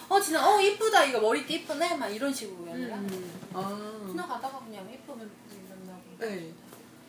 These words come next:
Speaker 1: 만나? 약간 이런 식? 뭔가
Speaker 2: 음.
Speaker 1: 특별히 뭐 그렇다기보다.
Speaker 2: 그래도 확실히 아까 얘기했을 때 보면은 그런 거 있잖아요.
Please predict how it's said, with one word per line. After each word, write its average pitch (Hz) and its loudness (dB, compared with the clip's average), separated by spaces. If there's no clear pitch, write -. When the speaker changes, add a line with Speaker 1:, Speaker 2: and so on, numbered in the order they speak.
Speaker 1:
만나? 196 -14
약간 226 -10
이런 277 -4
식? 370 -12
뭔가 226 -12
Speaker 2:
음. 214 -12
Speaker 1:
특별히 330 -6
뭐 226 -14
그렇다기보다. 208 -14
Speaker 2:
그래도 262 -6
확실히 339 -4
아까 - -6
얘기했을 180 -6
때 185 -6
보면은 180 -10
그런 254 -2
거 180 -4
있잖아요. 160 -12